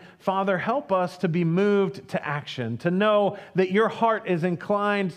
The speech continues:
to those that are far from you, and that we can take action to restore relationship, to pursue, to love on folks that are far from you, and to not, to not think ourselves more than we are,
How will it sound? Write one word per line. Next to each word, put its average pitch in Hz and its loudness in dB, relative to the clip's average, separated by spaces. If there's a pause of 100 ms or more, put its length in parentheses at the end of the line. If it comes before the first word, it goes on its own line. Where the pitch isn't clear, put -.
to 190 -2
those 190 2
that 180 2
are 180 4
far 180 -2
from 190 -4
you, 190 -2 (240)
and 175 2
that 180 -2
we 214 2
can 220 -2
take 190 -2
action 170 -4 (120)
to 170 0 (260)
restore 226 2
relationship, 180 -2
to 170 -4
pursue, 214 -4 (260)
to 214 2
love 220 2
on 220 2
folks 208 0
that 202 2
are 185 0
far 180 -2
from 180 -2
you, 170 -2 (220)
and 170 0
to 190 2
not, 202 0 (540)
to 190 -2
not 190 0
think 208 -2
ourselves 170 -2
more 185 2
than 165 0
we 160 -2
are, 101 -8